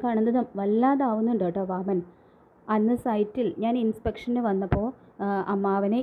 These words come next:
ഈ നിലയിൽ കാണേണ്ടി വരും എന്ന് കരുതിയില്ല. അന്ന് അമ്മാവൻ്റെയും ഉണ്ണിയുടെയും മനസ്സിൽ എന്താണെന്ന്, ആ, അതിന് ശേഷമാണ് ഞാൻ മനസ്സിലാക്കിയത്." ഐ സി യുയിൽ കിടക്കുന്ന മഹാലക്ഷ്മി, ആ, അങ്ങനെയായിരുന്നില്ലേ അമ്മാവൻ്റെ മനസ്സിൽ ആ സമയം എന്ന്,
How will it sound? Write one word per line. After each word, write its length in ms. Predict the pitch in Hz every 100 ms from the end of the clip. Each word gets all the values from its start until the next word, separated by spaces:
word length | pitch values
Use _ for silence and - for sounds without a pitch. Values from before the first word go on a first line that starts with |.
| -
ഈ 140 | 254
നിലയിൽ 460 | 294 277 254 254 185 -
കാണേണ്ടി 460 | 226 214 220 220 254
വരും 320 | 226 208 269
എന്ന് 200 | 208 208 226
കരുതിയില്ല. 460 | 233 190 196 220 190 226 - - -
അന്ന് 200 | 185 196
അമ്മാവൻ്റെയും 680 | 202 202 202 202 196 202 226 226
ഉണ്ണിയുടെയും 480 | 220 226 233 247 247
മനസ്സിൽ 460 | 220 220 220 269
എന്താണെന്ന്, 640 | 208 208 240 254 208 220 226 190 - - - 220
ആ, 20 | 214 220
അതിന് 240 | 226 277
ശേഷമാണ് 760 | 302 - 226 240 - 269 214 220
ഞാൻ 240 | 214 214
മനസ്സിലാക്കിയത്." 800 | 220 196 185 220 208 208 185 202 285 - - - - -
ഐ 180 | 214 214
സി 180 | 214 214
യുയിൽ 200 | 220 240
കിടക്കുന്ന 440 | 247 214 214 220
മഹാലക്ഷ്മി, 760 | 233 202 185 214 196 - 226 190 - - -
ആ, 40 | 208 214
അങ്ങനെയായിരുന്നില്ലേ 800 | 226 254 294 262 254 262 262 226
അമ്മാവൻ്റെ 540 | 185 214 214 214 220 240
മനസ്സിൽ 440 | 220 202 208 233
ആ 140 | 208
സമയം 400 | 240 254 214 220 240
എന്ന്, 240 | 202 226